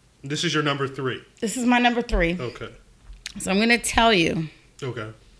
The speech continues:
Speaker 1: Preface.
Speaker 2: That I did take the, um, one twelve out
Speaker 1: You
Speaker 2: of
Speaker 1: took
Speaker 2: my list.
Speaker 1: Okay, okay.
Speaker 2: And I wanted to kinda round it out and bring in something else.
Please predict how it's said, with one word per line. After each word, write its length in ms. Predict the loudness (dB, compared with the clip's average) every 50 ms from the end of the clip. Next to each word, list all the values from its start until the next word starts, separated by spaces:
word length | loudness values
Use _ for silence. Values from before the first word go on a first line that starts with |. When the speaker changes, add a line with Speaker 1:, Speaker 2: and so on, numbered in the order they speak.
| _ -20 -20 -16 -6
Speaker 1:
Preface. 480 | -2 -2 -2 -2 -4 -10 -16 -18 -20 -20 -20 -20 -20 -20 -20 _ -4
Speaker 2:
That 260 | 2 6 8 8 8 6
I 120 | 4 2 2
did 340 | 2 0 -2 -4 -4 -4 -6
take 480 | -6 -4 -2 -2 -4 -6 -10 -20 -20 _ _ _ _ _ _ _ _ _ _ _ _ _ _ _ _ _ _ _ _ _ _ _ _ _ _ _ _ _ _ _ _ _ _ _ _ _ -12
the, 300 | -8 -8 -6 -6 -8 -8
um, 480 | -8 -8 -8 -8 -10 -10 -12 -14 -16 -20 _ _ -12
one 260 | -8 -6 -4 -4 -4
twelve 400 | -6 -6 -6 -4 -4 -4 -6 -10 -10 -8
out 180 | -8 -8 -8 -10 _ -20 -20 -20 -20 -20 -20 -20 _ _ _ _ _ _ _ _ _ _ _ _ -12
Speaker 1:
You 120 | -8 -4
Speaker 2:
of 60 | -2 -2
Speaker 1:
took 80 | 0 2
Speaker 2:
my 140 | 2 2 2
list. 300 | 2 -2 -6 -8 -2 0
Speaker 1:
Okay, 320 | 0 2 2 0 -4 -4 -6 -10 _ -10
okay. 300 | -8 -6 -6 -8 -8 -10 -12 -18 -20 -20 -18 -20 -20 -20 -20 _ _ _ _ _ -4
Speaker 2:
And 280 | -2 -2 -2 -4 -4 -6
I 140 | -6 -4
wanted 320 | -4 -2 -2 -2 -4 -4 -6
to 80 | -6
kinda 360 | -8 -4 0 0 2 2 0 0
round 300 | -2 0 0 0 0 0
it 60 | 0 0
out 220 | 0 0 -2 -4
and 140 | -6 -8 -6
bring 180 | -6 -4 -4
in 160 | -4 -4 -4 -6
something 300 | -6 -8 -8 -6 -6 -6
else. 260 | -4 -4 -6 -6 -8